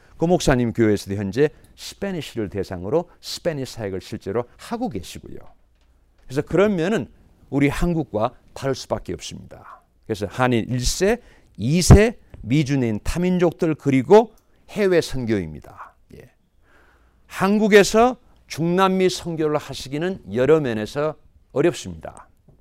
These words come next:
거리적인 것도 있고요. 물질적인 면도 있고요. 실제로 물론 선교사님이 가실 수는 있겠지만은 우리 한국에 계시는 목사님, 아, 교회들이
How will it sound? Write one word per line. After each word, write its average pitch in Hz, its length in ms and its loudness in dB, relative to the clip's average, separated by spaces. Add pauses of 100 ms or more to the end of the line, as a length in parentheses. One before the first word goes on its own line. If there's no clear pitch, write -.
(680)
거리적인 123 520 0
것도 113 240 -4
있고요. 87 420 -10 (180)
물질적인 143 500 -4
면도 104 260 -4
있고요. 78 380 -12 (300)
실제로 180 680 4 (360)
물론 131 420 0
선교사님이 165 500 -2
가실 - 300 -10
수는 233 240 -8
있겠지만은 113 800 -6 (480)
우리 117 160 -2
한국에 175 560 0
계시는 160 320 -4
목사님, 113 460 -6 (100)
아, 107 80 -4 (120)
교회들이 120 560 -2